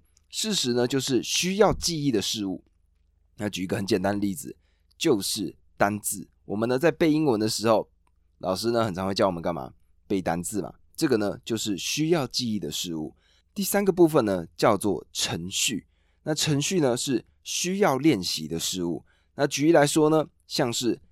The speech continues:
英文的发音，pronunciation。那我们呢，在讲英文的时候，我们必须要去做什么？就是去训练怎么发音嘛。我们看了再多本书，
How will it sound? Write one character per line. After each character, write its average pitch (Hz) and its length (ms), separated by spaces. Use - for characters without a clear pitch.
英 202 240
文 120 220
的 101 320
发 127 460
音， 120 260
pronunciation。 113 1040
那 113 140
我 113 120
们 107 140
呢， 117 140
在 135 160
讲 110 400
英 185 200
文 123 140
的 101 80
时 98 220
候， 101 260
我 110 100
们 107 160
必 160 160
须 131 200
要 117 140
去 120 140
做 113 140
什 90 120
么？ 60 160
就 101 120
是 104 140
去 107 160
训 131 380
练 120 180
怎 80 140
么 82 100
发 90 240
音 95 120
嘛。 76 120
我 90 60
们 117 160
看 180 240
了 127 80
再 156 240
多 120 180
本 107 160
书， 107 320